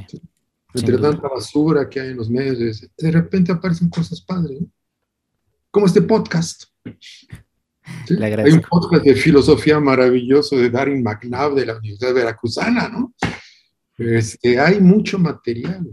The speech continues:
Speaker 1: a-, afortunadamente, una de las de bendiciones, ¿no? Sí, la solución está ahí en, en educarse, ¿no? Porque nadie va a venir a educarla a uno. Órale, investigar, investigar, investigar, buscarle, encontrarle.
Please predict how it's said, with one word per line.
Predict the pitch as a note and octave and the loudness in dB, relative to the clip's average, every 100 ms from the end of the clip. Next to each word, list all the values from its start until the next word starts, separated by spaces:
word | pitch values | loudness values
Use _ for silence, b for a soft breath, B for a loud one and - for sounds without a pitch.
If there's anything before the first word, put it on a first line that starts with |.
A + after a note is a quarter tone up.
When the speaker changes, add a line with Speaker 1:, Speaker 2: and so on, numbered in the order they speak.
| G#2 G2+ | -16 -20
Speaker 1:
a-, | G#2 A2+ | -10 -10
afortunadamente, | A2 B2+ A2 B2 B2 C#3+ B2+ B2+ C#3 - B2 | -4 -4 -4 -6 -6 -6 -10 -12 -14 -16 -14
una | A#2+ | -10
de | |
las | G#2 F#2+ | -10 -6
de | G2 | -6
bendiciones, | F#2 F#2+ F#2 F2 - - A#2 A#2 - - | -6 -10 -14 -18 -16 -8 -6 -6 -10 -8
¿no? | F#3 _ _ _ _ _ _ _ _ _ _ _ _ _ _ _ | -10 _ _ _ _ _ _ _ _ _ _ _ _ _ _ _
Sí, | - F#3 | -12 -8
la | D#3 | -6
solución | - B2+ A#2+ E3 D3 | -4 -2 0 0 0
está | - C#3+ | -2 -8
ahí | C3 | -6
en, | A#2+ G#2+ G2 _ - - _ _ _ - _ _ _ - | -4 -6 -8 _ -20 -20 _ _ _ -20 _ _ _ -8
en | A2+ A#2+ | -4 0
educarse, | A#2+ A#2 E3+ C#3 - A2 | -2 -2 -4 -6 -8 -8
¿no? | G2 C3 - | -6 -8 -12
Porque | - C3 | -12 -8
nadie | F3 F#3+ | 0 2
va | B2+ | 2
a | |
venir | G2+ F#2+ | 2 0
a | |
educarla | F2+ - - - - - | -2 -8 -18 -18 -18 -20
a | |
uno. | E2 F#2 _ _ _ - _ _ _ _ _ _ - | -20 -20 _ _ _ -20 _ _ _ _ _ _ -8
Órale, | G#2+ F#2+ F2+ | -6 -6 -6
investigar, | F2+ F2+ E2+ - F#2 G#2+ G#2+ | -6 -6 -6 -8 -4 0 0
investigar, | F#2+ D#2+ - F2 F#2 F#2+ | -2 -4 -10 -8 -6 -6
investigar, | F#2 E2 - - F#2 G2+ A2 G#2 | -8 -12 -18 -18 -8 -2 -2 -2
buscarle, | F2 - - A2 A2 G2+ | -6 -12 -6 -4 -4 -6
encontrarle. | F2+ - _ A2+ A#2 A2 A2 A2 | -10 -18 _ -4 -4 -2 -2 -4